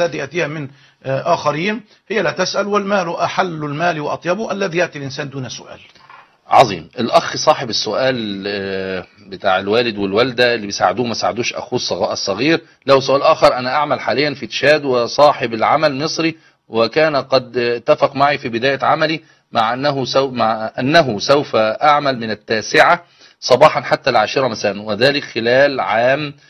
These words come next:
Speaker 2: كامل بدون إعطاء أي أجازات خلال السنة، حتى يوم العيد نقوم بالعمل فيه، وقد قمت بالتحدث إليه مرا-، مرارا وتكرارا حتى يعطيني راحة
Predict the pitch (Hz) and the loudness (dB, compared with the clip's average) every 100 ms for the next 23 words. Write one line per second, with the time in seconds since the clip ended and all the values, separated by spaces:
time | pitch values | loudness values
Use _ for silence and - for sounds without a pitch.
0 | _ - 139 147 131 110 113 139 131 107 | _ 2 4 4 0 -2 -2 -2 -2 -2
1 | - 135 123 135 131 113 104 101 123 143 | 2 0 0 -4 -4 -4 -6 0 2 2
2 | 143 107 113 123 - 107 87 - 135 131 | 0 -4 -2 -2 -4 -6 -6 -4 -4 0
3 | 123 120 135 117 113 156 156 _ _ _ | 0 0 -2 -4 -4 -4 -6 _ _ _
4 | 110 107 - 135 131 110 101 127 131 131 | -4 -4 -2 -2 0 0 0 0 -4 -6
5 | _ _ - 147 135 123 - 127 - 147 | _ _ -6 -4 0 -2 0 -4 -4 -8
6 | 131 117 - - 127 117 131 131 - 117 | -6 -8 -6 -4 -4 -2 -4 -4 -8 0
7 | 123 147 151 151 123 - 117 127 139 123 | 0 0 -2 -4 -6 -6 0 0 2 4
8 | 147 139 113 110 - 127 147 156 151 _ | 6 6 2 -4 -4 2 4 4 -2 _
9 | _ _ - 147 143 131 123 113 110 95 | _ _ 0 0 4 4 4 2 0 -4
10 | - 135 123 117 113 131 131 | -2 -2 -2 0 0 2 0